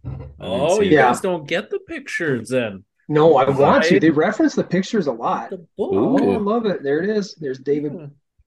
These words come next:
Speaker 2: Yeah. Yeah. Let's see. Talk amongst yourselves.
Speaker 3: So he
Speaker 2: Uh,
Speaker 3: goes, so
Speaker 2: the French
Speaker 3: Casey is
Speaker 2: Revolution was neither French nor a revolution. Discuss.
Speaker 3: <laughs> So his, his P T is named Casey out in Montana.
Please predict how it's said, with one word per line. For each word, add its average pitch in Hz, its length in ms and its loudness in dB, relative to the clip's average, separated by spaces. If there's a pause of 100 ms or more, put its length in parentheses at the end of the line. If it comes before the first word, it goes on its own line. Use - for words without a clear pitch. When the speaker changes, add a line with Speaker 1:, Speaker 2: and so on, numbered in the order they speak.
Speaker 2:
Yeah. 262 100 -16
Yeah. 151 300 -16 (440)
Let's - 160 -20
see. 180 340 -10 (540)
Talk 196 180 0
amongst 202 340 -2
yourselves. 175 840 -2 (480)
Speaker 3:
So 156 200 -2
he 143 80 4
Speaker 2:
Uh, 143 100 2
Speaker 3:
goes, 143 300 0
so 160 240 4
Speaker 2:
the 165 220 -2
French 175 40 4 (100)
Speaker 3:
Casey 170 100 -2
is 208 60 2
Speaker 2:
Revolution 165 680 0
was 139 160 -4
neither 139 240 -2
French 139 440 -6
nor 135 200 -10
a 135 40 -6
revolution. 113 680 -8
Discuss. 123 540 -10 (600)
Speaker 3:
<laughs> - 600 -4
So - 500 -4
his, 185 240 0 (400)
his 202 160 0
P 247 220 2
T 233 200 2
is 196 100 0
named 165 220 0
Casey 160 540 0
out 147 180 -2
in 170 60 -6
Montana. 151 680 -4